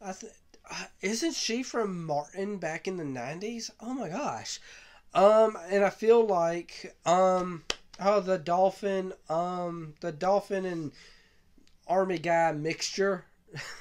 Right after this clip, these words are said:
<laughs> I feel like he's the voice. He, I think he's Joe DiMaggio. Um, I think that's who Bender is. He, he sounds a lot like Bender, is pretty much what I'm getting at.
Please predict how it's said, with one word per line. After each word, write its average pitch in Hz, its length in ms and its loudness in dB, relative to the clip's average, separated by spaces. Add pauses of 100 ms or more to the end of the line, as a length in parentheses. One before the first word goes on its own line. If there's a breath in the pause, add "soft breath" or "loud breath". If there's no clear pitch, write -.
(120)
<laughs> - 640 -10
I 285 120 -6
feel 214 280 4
like 202 280 4
he's 202 420 -6
the 190 140 -2
voice. 170 920 -6 (500)
He, 196 380 -6
I 160 80 -6
think 226 240 -4
he's 208 220 -4
Joe 180 240 -4
DiMaggio. 127 680 -4 (640 soft breath)
Um, 165 320 -2
I 156 80 -8
think 196 220 -6
that's 185 220 -6
who 165 120 -8
Bender 135 480 -4
is. 110 360 -10 (520 soft breath)
He, 185 380 -6
he 190 180 -2
sounds 220 320 2
a 190 80 0
lot 180 240 4
like 147 260 -8
Bender, 120 440 -4
is 123 120 -12
pretty 196 240 -8
much 185 220 -8
what 156 140 -4
I'm 139 160 -6
getting 123 340 -8
at. 104 240 -14